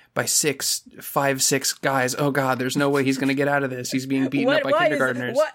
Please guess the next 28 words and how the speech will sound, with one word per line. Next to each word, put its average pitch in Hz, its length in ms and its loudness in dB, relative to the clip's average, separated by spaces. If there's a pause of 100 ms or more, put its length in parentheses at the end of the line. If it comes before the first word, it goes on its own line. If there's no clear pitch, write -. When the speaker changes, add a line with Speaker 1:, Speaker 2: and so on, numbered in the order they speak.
(160)
Speaker 2:
what? 320 340 0
Eddie 311 320 0
joined 240 280 0
the 269 140 -2
inner 302 180 2
circle. 202 640 0
What? 294 140 0
Speaker 1:
Yeah, 220 200 2
<laughs> - 80 2 (220)
Speaker 2:
What 254 100 2
happened? 269 300 2
Speaker 1:
Eddie, - 220 0 (260)
Eddie, 247 420 -2 (400)
Eddie's 294 280 2
beating 285 260 -2
up 285 140 2
Marco 285 340 0
Stunt. 294 480 -2 (800)
And 196 180 2
then, 190 360 2
Speaker 2:
<laughs> 165 80 -4
Speaker 1:
um, 147 720 0 (240)
who's, 175 220 -2 (240)
is 226 200 0
that? 196 300 0 (440)
Could 339 180 2
it 214 240 0
be? 311 240 0